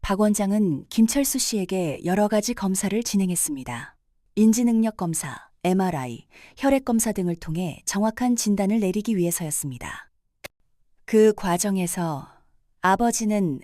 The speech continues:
의외로 협조적이었습니다. 아버지가 검사 받으시는 모습을 보니까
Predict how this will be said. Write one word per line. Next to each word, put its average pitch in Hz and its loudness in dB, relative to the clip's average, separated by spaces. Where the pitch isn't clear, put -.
의외로 208 2
협조적이었습니다. 170 -6
아버지가 175 0
검사 190 0
받으시는 196 0
모습을 165 -2
보니까 147 -6